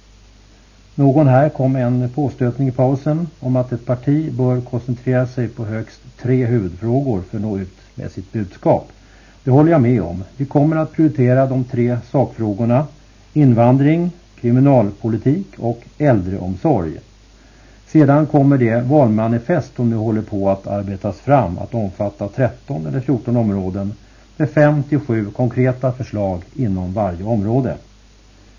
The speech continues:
Innan han avslutar sitt bejublade framträdande gav Jimmy Åkesson mötesdeltagarna följande ord med på vägen.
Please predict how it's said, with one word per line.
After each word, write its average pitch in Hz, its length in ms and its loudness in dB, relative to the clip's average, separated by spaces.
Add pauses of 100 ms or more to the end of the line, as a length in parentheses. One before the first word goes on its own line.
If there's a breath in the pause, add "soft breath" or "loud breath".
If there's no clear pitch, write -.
(680 soft breath)
Innan 151 280 6
han 170 140 4
avslutar 151 520 0
sitt 135 220 -4
bejublade 113 460 2
framträdande 117 800 -2 (100)
gav 120 380 2
Jimmy 120 160 2
Åkesson 117 540 -4
mötesdeltagarna 110 960 -4 (300)
följande 117 380 0
ord 104 300 -4 (120)
med 95 280 -12
på 107 100 -12
vägen. 98 360 -2